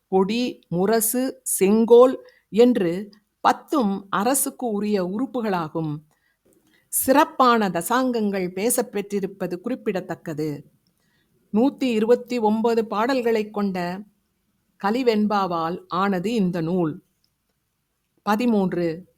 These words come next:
உண்மை நெறி விளக்கம். இதன் ஆசிரியர் உமாபதி சிவம் தன் ஞானாசிரியரிடம் உபதேசம் பெற்ற பின்னர் அதை சிந்தித்து தெளிந்து நிஷ்டை கூடும் செயலில் ஸ்-, உள்ள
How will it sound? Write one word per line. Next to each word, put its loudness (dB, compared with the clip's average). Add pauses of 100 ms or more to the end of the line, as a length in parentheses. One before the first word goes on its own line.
(160)
உண்மை 2
நெறி 0
விளக்கம். -4 (720)
இதன் -2
ஆசிரியர் -4
உமாபதி -2
சிவம் -6 (240)
தன் 0
ஞானாசிரியரிடம் 0 (260)
உபதேசம் 2
பெற்ற -2
பின்னர் -2 (340)
அதை 2
சிந்தித்து -2
தெளிந்து 0
நிஷ்டை -2
கூடும் 0
செயலில் 0
ஸ்-, -8
உள்ள -4